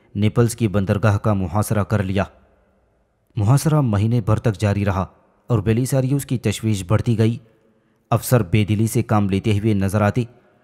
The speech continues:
सवार मुहासरे की जिम्मेदारी से पहलू तही करते थे। इसी दौरान ये अफवाह फैलने लगी कि गौथों का एक पचास हज़ार का लश्कर बड़ी तेज़ी से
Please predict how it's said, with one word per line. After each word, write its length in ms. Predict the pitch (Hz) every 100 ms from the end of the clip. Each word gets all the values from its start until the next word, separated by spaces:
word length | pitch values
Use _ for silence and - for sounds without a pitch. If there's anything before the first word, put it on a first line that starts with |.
| _ _ _
सवार 360 | - 117 113 117
मुहासरे 480 | 101 92 104 113 117
की 140 | 117
जिम्मेदारी 500 | 98 101 98 104 110
से 140 | 104 110
पहलू 320 | - 104 107
तही 260 | 113 101
करते 320 | 101 107 - 104
थे। 80 | 107 - _ _ _ -
इसी 200 | 113 113
दौरान 380 | 107 101 104 104
ये 240 | 90 98 104
अफवाह 420 | 104 - 104 92
फैलने 360 | - 107 101 107
लगी 280 | 107 113 - _ _ _ -
कि 100 | 123
गौथों 380 | 92 101 - 123
का 120 | 127
एक 220 | 123 127 -
पचास 360 | 101 104 101
हज़ार 240 | 101 104 104
का 140 | 113
लश्कर 340 | 101 - 123 - _ _ _ 98
बड़ी 280 | 92 110
तेज़ी 340 | 104 110 98 110
से 260 | - 107